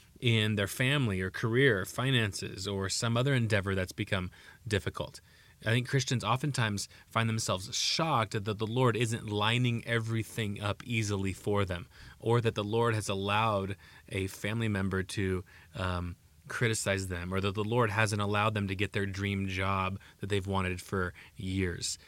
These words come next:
Christians often are shocked about these things when really they shouldn't be at all. We often seem to forget that Jesus not only didn't call us to a life of ease, but he specifically called us to a life of hardship.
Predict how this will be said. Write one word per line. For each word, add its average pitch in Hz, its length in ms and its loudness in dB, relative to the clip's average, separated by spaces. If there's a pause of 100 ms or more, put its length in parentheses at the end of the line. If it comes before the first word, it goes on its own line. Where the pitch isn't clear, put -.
(240)
Christians 135 380 0
often 123 360 0
are 98 100 -2
shocked - 600 -2
about 98 360 -2
these 95 240 -4
things 92 340 -4
when 95 220 -2
really 123 320 2
they 95 180 -2
shouldn't 110 640 -6
be 92 280 -6 (320)
at 98 160 -2
all. 123 360 -4 (380)
We 104 160 0
often 143 260 2
seem 143 320 2
to 131 60 4
forget 107 540 2
that - 160 -8 (320)
Jesus 120 420 0
not 120 300 6
only 117 400 4
didn't 123 580 2
call 92 320 0
us 90 220 -2
to 101 180 0
a - 20 2
life 95 300 2
of 87 160 -4
ease, - 500 -2 (720)
but 110 200 2
he 110 100 4
specifically 107 800 0
called 180 420 2
us 92 280 0
to 110 160 0
a - 20 2
life 113 300 2
of 95 100 -6
hardship. - 640 -4